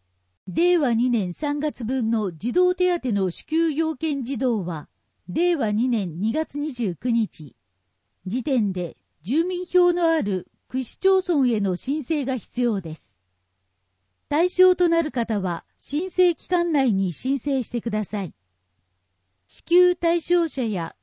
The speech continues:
対象児童給付額は児童手当受給世帯と同様です。申請方法。所属庁から申請書の配布を受けた後、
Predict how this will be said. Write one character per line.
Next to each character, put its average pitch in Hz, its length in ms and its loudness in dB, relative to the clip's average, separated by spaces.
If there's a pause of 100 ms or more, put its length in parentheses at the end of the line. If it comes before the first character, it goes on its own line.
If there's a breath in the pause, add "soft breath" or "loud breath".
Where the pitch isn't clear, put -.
対 311 180 0
象 320 300 0
児 277 160 -4
童 190 440 -2
給 330 240 0
付 339 140 -6
額 254 320 -6
は 175 240 -6 (400)
児 233 160 -2
童 359 240 2
手 349 240 0
当 208 160 0
受 185 220 -4
給 339 240 0
世 359 180 -2
帯 285 180 0
と 185 140 -2
同 233 240 0
様 226 240 2
で 165 160 -6
す。 - 240 -20 (1700)
申 320 300 -2
請 359 240 4
方 320 280 0
法。 180 480 -4 (960)
所 277 160 -2
属 349 260 2
庁 294 260 0
か 214 140 -2
ら 180 240 -4 (240)
申 311 340 -4
請 370 240 2
書 359 160 0
の 339 160 0
配 320 220 -4
布 320 220 -2
を 330 80 0
受 320 160 -4
け - 40 -6
た 214 200 -2
後、 180 400 -6